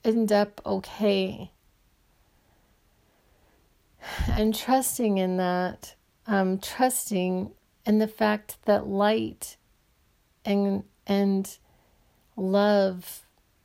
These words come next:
are so much more powerful than all of this.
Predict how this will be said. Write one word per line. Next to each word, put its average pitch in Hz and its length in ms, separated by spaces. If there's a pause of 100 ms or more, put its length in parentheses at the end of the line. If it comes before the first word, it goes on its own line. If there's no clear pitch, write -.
(1500)
are 220 60
so 220 260
much 220 300
more 220 180
powerful 196 1000
than 180 220
all 202 360
of 175 140
this. - 600